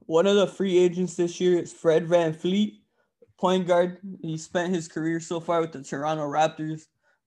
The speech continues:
Obviously, twenty nineteen, he won a N B A championship.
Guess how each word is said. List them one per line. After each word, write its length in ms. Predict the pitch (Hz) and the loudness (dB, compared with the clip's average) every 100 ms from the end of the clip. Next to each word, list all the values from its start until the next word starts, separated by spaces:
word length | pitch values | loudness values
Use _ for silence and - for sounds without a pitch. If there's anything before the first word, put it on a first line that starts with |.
| - | -2
Obviously, 800 | 165 165 160 165 160 156 156 - - | -2 -2 -6 -6 -4 -4 -6 -12 -10
twenty 240 | 170 165 | -6 -4
nineteen, 480 | 165 165 160 170 170 | -4 -6 -6 -6 -6
he 80 | 151 | -6
won 220 | 151 151 | -6 -6
a 260 | 139 139 - _ _ _ _ - | -8 -10 -18 _ _ _ _ -6
N 180 | 170 | -4
B 160 | 160 165 | -2 -2
A 100 | 165 | -2
championship. 680 | 156 170 170 170 165 175 | -2 -4 -4 -6 -6 -8